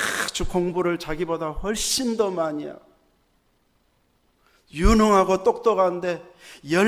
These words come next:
몇 명 모이는 교회에서 목회하고 자기는 유학도 안 가고 공부도 그렇게 잘하지도 않았는데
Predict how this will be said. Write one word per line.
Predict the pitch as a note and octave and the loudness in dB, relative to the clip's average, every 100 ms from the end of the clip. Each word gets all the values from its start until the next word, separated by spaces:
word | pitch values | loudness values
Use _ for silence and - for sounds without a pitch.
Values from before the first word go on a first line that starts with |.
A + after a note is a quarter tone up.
| A3+ | 6
몇 | G#3+ G#3 | 4 4
명 | G#3+ G#3 | 4 4
모이는 | G3 G3 F#3+ F#3 | 4 4 4 4
교회에서 | F3 F3 E3+ F3 | 2 0 0 -2
목회하고 | D#3+ D3+ - E3 D3 C#3+ C3+ - - - | -2 -2 -2 -2 -2 -6 -16 -20 -16 -8
자기는 | - D3+ E3+ D#3 | -6 0 2 4
유학도 | D#3 E3+ E3+ - E3+ | 8 8 6 2 0
안 | D#3 | 0
가고 | D#3 D#3 D3 D#3 D#3 - _ _ _ | -2 -2 -2 -8 -10 -18 _ _ _
공부도 | E3 F3 F#3 | -6 0 0
그렇게 | F3 F#3 F#3 | 2 0 0
잘하지도 | E3 E3+ F#3 F3+ F3+ F#3 | 0 4 6 6 4 6
않았는데 | E3 F3+ F3+ E3+ E3+ D#3+ | 6 4 2 0 0 0